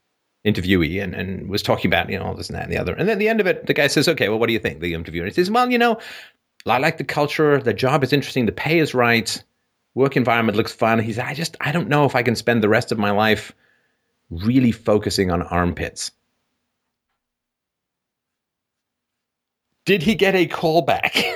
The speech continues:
No, he did not. Right? And, and it's fine, right?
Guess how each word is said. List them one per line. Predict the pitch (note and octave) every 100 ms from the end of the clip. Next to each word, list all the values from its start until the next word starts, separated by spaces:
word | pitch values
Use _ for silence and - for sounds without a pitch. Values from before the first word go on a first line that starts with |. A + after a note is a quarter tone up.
| - - E3+ D3
No, | - E2+
he | G2
did | G#2 A#2+
not. | F3 - - - - _ -
Right? | D3+ -
And, | F3 E3+
and | F3 F3 D#3 - -
it's | - -
fine, | B3 E4 G#2
right? | A2 F3